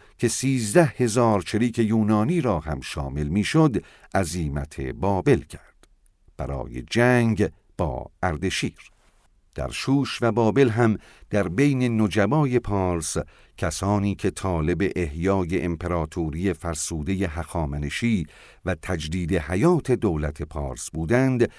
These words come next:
به تحریک پروزاتس آمادهٔ همکاری با کوروش شدند.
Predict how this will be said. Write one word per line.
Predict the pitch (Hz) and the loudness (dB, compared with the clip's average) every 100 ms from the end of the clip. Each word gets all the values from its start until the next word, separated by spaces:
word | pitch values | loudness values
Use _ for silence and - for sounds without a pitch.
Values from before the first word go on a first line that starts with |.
| - - - | -20 -18 -2
به | 107 | -2
تحریک | - 107 87 - 127 120 - | 0 -4 -4 -2 0 2 0
پروزاتس | 107 - 101 80 80 135 170 160 - - _ _ - | -2 -2 -2 -2 -2 2 2 2 -2 -6 _ _ -2
آمادهٔ | 101 92 87 80 76 87 85 | 0 0 0 -2 -2 -2 -4
همکاری | - 85 73 - 71 65 73 65 - | -4 -4 -4 -6 -4 -4 -6 -6 -6
با | 71 - | -6 -6
کوروش | - 131 135 165 | -4 -2 2 2
شدند. | - 85 - - _ | 0 -8 -12 -20 _